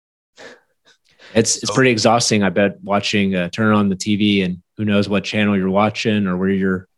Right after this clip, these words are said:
Speaker 1: receiving your, your information. It's, um, it's a lot of sleepless nights, I would assume.
Speaker 2: I, I think so. I, I think there are people, in fact, we just sent out a, a video message yesterday and just basically I try to keep it within a minute or so. That's hard for me to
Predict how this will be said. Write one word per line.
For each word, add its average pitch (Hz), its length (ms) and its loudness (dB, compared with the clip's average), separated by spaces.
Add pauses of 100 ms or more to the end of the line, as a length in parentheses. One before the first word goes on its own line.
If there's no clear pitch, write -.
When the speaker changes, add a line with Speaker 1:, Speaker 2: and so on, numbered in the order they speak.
(300)
Speaker 1:
receiving 101 400 2
your, 92 420 0 (300)
your 95 180 2
information. 92 840 -2
It's, 92 320 -4
um, 82 500 0 (1040)
it's - 200 -18
a - 40 -6
lot 104 120 2
of 117 80 0
sleepless 117 400 0
nights, 117 240 -2
I 92 60 0
would 87 100 -2
assume. 95 460 -2 (960)
Speaker 2:
I, 123 160 -2
I 117 80 0
think 127 220 0
so. 95 320 0
I, 98 160 -2
I 104 60 0
think 113 220 -4
there 110 120 2
are 101 80 2
people, 110 360 -2
in 95 80 -2
fact, 113 240 -2 (280)
we 117 140 2
just 110 180 0
sent 113 160 -4
out 107 100 0
a, 98 180 0
a 101 40 0
video 107 220 2
message 101 640 -2
yesterday 98 760 -2 (480)
and 107 100 0
just 101 280 -2 (160)
basically 101 300 0
I - 20 -8
try - 240 -4
to 107 60 -2
keep 107 180 -4
it 107 40 0
within 98 200 -2
a 92 40 -2
minute 104 260 0
or 95 80 -2
so. 95 180 -2
That's 95 160 -2
hard 101 240 -2
for - 80 -8
me 90 160 -6
to 82 60 -16